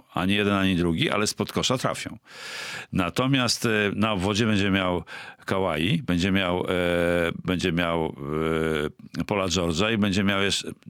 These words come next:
Morisa, strzelców, czy, czy Norm-, e, Norma-, e, nie Normana,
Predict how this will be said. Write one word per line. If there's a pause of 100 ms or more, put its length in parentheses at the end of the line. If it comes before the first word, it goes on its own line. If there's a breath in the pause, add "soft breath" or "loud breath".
(200)
Morisa, (360)
strzelców,
czy, (680 loud breath)
czy
Norm-, (260)
e,
Norma-, (280)
e,
nie
Normana,